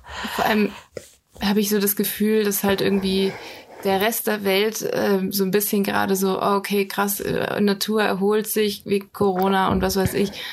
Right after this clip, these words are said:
und ist gut und wir müssen da ma-, mehr machen und halt irgendwie Umweltschutz.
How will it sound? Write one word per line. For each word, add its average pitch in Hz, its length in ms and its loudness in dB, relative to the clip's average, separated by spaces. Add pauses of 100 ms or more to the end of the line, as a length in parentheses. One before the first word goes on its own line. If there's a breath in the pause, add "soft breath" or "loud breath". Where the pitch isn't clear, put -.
(160 loud breath)
und 202 180 0
ist 196 400 -2
gut 226 260 2
und 196 160 4
wir 190 80 2
müssen 202 260 2
da 190 80 2
ma-, 196 140 2
mehr 196 200 4
machen 202 420 0
und 190 240 2
halt 196 180 2
irgendwie 202 300 2
Umweltschutz. 202 680 0